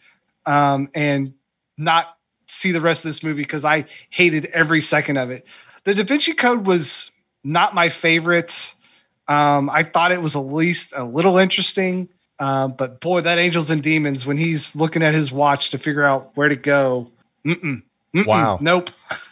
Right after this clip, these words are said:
Speaker 1: Um, I also walked out of, I don't know why I even went to go see this movie 'cause it was two thousand two.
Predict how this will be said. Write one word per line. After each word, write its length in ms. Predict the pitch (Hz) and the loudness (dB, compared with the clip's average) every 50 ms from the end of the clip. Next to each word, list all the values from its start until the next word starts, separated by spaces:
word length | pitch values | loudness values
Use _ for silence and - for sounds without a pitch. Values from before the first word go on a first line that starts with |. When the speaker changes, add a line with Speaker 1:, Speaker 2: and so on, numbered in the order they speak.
| _ _ _ | _ _ _
Speaker 1:
Um, 420 | - 156 165 165 160 160 160 160 - | 2 2 4 4 4 2 2 0 0
I 140 | - 160 175 | 0 0 0
also 420 | - - 190 233 240 - - 247 | 2 2 2 2 2 2 2 0
walked 440 | 240 208 170 170 170 170 175 - - | 0 2 2 2 2 2 0 -2 -2
out 320 | 175 165 160 160 160 160 - | 0 2 2 2 0 -2 -4
of, 520 | - 151 151 147 143 143 143 131 - - - _ _ _ _ _ - - _ _ _ _ _ _ _ - | -2 0 2 2 2 2 0 -2 -8 -16 -20 _ _ _ _ _ -20 -20 _ _ _ _ _ _ _ -2
I 60 | 214 254 | 0 0
don't 80 | 285 | 2
know 80 | 262 208 | 2 0
why 280 | 185 156 147 165 190 190 | 0 0 0 2 2 4
I 40 | 185 | 2
even 220 | 180 180 170 160 160 | 2 0 0 0 0
went 120 | 165 165 | 0 0
to 60 | 170 160 | 0 -2
go 100 | 160 160 | -2 -2
see 220 | 151 - - 165 | -2 -2 -2 -2
this 200 | 170 170 165 - - | 0 -2 -2 0 0
movie 320 | 180 175 180 180 175 - - - - - - - - - _ _ _ _ _ _ _ _ _ _ | 0 0 0 -2 -4 -6 -12 -20 -20 -20 -20 -20 -20 -20 _ _ _ _ _ _ _ _ _ _
'cause 280 | - 196 175 - - - _ _ _ _ - | 0 0 0 0 -4 -10 _ _ _ _ 0
it 80 | 190 | 2
was 160 | 185 175 - - | 2 2 2 0
two 160 | - 226 233 | 0 0 2
thousand 380 | 226 196 196 190 170 165 147 - | 2 2 2 2 0 -2 -2 -2
two. 460 | - 175 170 170 165 165 170 165 160 | 0 2 2 4 4 2 2 0 -2